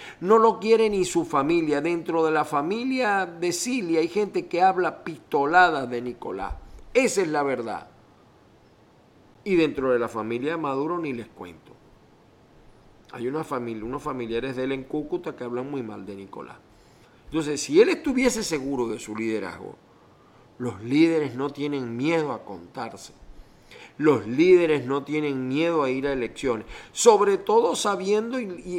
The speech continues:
y se acaba el tema de las sanciones. Él tiene la salida. O sea, la solución no es de los organismos internacionales. La solución la tienes tú, Nicolás. La tienes tú. Esa es la solución.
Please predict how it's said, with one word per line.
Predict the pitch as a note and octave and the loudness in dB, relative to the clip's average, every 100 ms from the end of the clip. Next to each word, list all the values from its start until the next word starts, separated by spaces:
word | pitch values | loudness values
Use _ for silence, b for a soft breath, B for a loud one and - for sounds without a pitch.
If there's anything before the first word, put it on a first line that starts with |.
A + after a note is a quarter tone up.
| F3 | -4
y | |
se | E3 F3 | -2 -2
acaba | D3 F#3+ G#3+ F#3 | 0 4 4 4
el | D3 | 0
tema | D3+ D#3 C#3 B2 | 0 -2 -2 -4
de | |
las | A#2+ A2 | -4 -6
sanciones. | A2+ G#2+ - A#2 G2 F#2 - _ - | -8 -10 -4 -4 -4 -12 -20 _ -8
Él | E3 F3+ | -6 -4
tiene | A3+ D#4+ D4+ | -4 -2 -2
la | A#3 | -2
salida. | - D#3+ A#3+ G#3 - - - B B | -2 -2 -2 -6 -10 -18 -20 B B
O | G#3 | 2
sea, | G#3+ F#3 | 4 2
la | G#3 G#3 | 4 4
solución | G#3 F#3+ F#3 - D4 A3+ | 2 2 2 2 -4 -4
no | F3+ F#3+ | -2 0
es | A#3 D#3+ | 0 -2
de | D#3 | -2
los | C#3 | -2
organismos | C3 B2 C3 D#3+ D3 C3 | -2 -4 -6 -6 -8 -8
internacionales. | A#2 A#2+ B2 C3+ C3 A#2+ B B B | -6 -6 -6 -6 -6 -8 B B B
La | C#3+ | -2
solución | D3+ D#3+ D3+ D3 F#3+ | 0 0 0 -2 -2
la | F#3 D#3+ | -2 -2
tienes | D#3+ F3 D#3+ - | -4 -6 -8 -4
tú, | G3+ | -2
Nicolás. | D#3+ A#2 A2 F#2+ G2 - - _ - _ _ _ _ _ _ _ _ _ _ | -2 -4 -8 -8 -10 -14 -20 _ -20 _ _ _ _ _ _ _ _ _ _
La | C#3 C#3+ | -10 -4
tienes | F3 F3+ D3+ | 0 0 -2
tú. | - C#3+ - - _ _ _ _ - - _ - - - - - - _ _ _ _ _ _ _ - | -4 -4 -4 -12 _ _ _ _ -20 -20 _ -20 -20 -20 -20 -20 -20 _ _ _ _ _ _ _ 6
Esa | B3+ A#3+ F#3 | 8 8 4
es | |
la | D3+ D3 | -4 -6
solución. | C#3 C#3+ C#3 A#2 | -6 -6 -6 -10